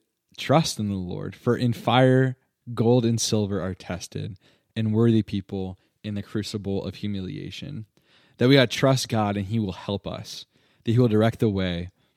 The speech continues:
and keep, and we'll be able to enter into his courts. Like, this is what the Lord is calling us to. And so looking forward to Lent, looking forward to Ash Wednesday tomorrow,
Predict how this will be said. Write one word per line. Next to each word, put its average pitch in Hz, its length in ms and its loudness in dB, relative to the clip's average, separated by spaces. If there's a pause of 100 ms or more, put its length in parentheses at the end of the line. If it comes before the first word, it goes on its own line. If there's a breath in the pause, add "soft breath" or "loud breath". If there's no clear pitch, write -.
(520)
and 113 120 -2
keep, - 280 -2
and 110 260 -2
we'll 104 320 0 (100)
be 110 260 2
able 107 180 2
to 101 580 -2 (380)
enter 120 340 4
into 110 360 0
his 98 220 0
courts. - 460 -6
Like, 95 160 -6
this 104 140 -2
is 104 120 -4
what 101 300 -2 (300 soft breath)
the 107 80 -2
Lord 107 200 4
is 98 100 0
calling 101 380 -4
us 90 140 -6
to. 98 240 -4 (240)
And 131 160 2
so 135 320 2 (300 soft breath)
looking 170 320 6
forward 139 520 6
to 131 520 4
Lent, 135 500 2
looking 147 240 2
forward 139 240 4
to - 100 -2
Ash 127 280 0
Wednesday 127 340 0
tomorrow, 110 880 -4